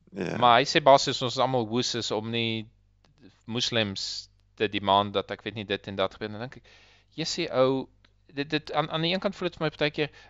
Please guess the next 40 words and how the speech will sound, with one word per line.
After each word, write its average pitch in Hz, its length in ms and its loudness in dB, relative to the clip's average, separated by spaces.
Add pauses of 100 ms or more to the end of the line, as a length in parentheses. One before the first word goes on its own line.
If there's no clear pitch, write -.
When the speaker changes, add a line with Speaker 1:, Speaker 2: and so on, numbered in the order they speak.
Speaker 2:
is 139 120 -8
die 151 140 4
ou 202 60 2
nog 214 160 -2
nooit 151 200 2
geklap - 680 2 (220)
vir - 220 -4
die 123 120 0
waarheid 120 440 10
se - 160 -10
s-, - 260 -8 (120)
praat 123 360 10
nie. 139 220 0
D-, - 140 -18
eh, 113 160 0
niemand 139 260 -2
het - 100 -16
hom 131 280 -6
nog 120 180 -2
ooit 135 180 -4
gemoer 123 420 2
of 123 140 -2
ge-, 127 140 0
iets - 260 -6
waar 120 100 4
jy 117 100 8
agterkom. 131 480 -2 (640)
Dit - 120 -20
is - 60 -12
nie 214 100 -8 (220)
altyd 165 440 0
net 139 360 0
om 123 180 -4
honderd 123 380 2
persent 123 400 0 (200)
die 107 120 -6
waarheid 113 440 10
te 117 80 -8
sê - 200 0
dat 107 140 4